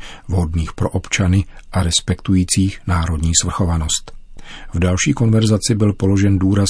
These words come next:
na zachování historické přítomnosti křesťanů v Iráku, jehož jsou integrující součástí,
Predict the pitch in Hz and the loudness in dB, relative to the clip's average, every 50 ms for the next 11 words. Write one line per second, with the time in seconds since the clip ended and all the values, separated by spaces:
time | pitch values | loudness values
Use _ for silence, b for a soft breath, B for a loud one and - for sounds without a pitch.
0 | - - 87 85 90 85 - 90 90 90 90 90 92 92 95 87 87 87 - - | 0 0 -2 -2 -2 -2 -2 -2 0 0 2 2 2 2 4 2 2 0 0 0
1 | 104 92 92 - - - 95 95 92 - - 92 - - 110 101 95 78 - - | 0 0 2 0 0 0 0 0 0 0 -2 -2 0 2 2 2 4 2 0 -2
2 | - - - - 78 76 - - - 92 87 85 78 73 - - 98 90 87 87 | -6 -6 -4 -2 -2 0 -2 -2 -2 -2 -2 0 0 -2 -2 -2 0 0 2 0
3 | 82 80 - - 82 - - - B B B B B B B B 92 92 87 82 | 0 0 -2 -2 -4 -4 -6 -12 B B B B B B B B 0 0 0 0
4 | - - - 82 78 73 - - 87 85 82 - 87 80 85 87 87 85 - - | -2 -2 -2 -2 -2 -2 -2 -2 0 0 0 0 -2 0 0 0 0 0 0 -2
5 | 98 - 90 85 82 - - 95 92 92 - - - - 82 78 73 | -2 0 0 -2 0 0 2 2 4 4 2 2 0 -2 -4 -4 -6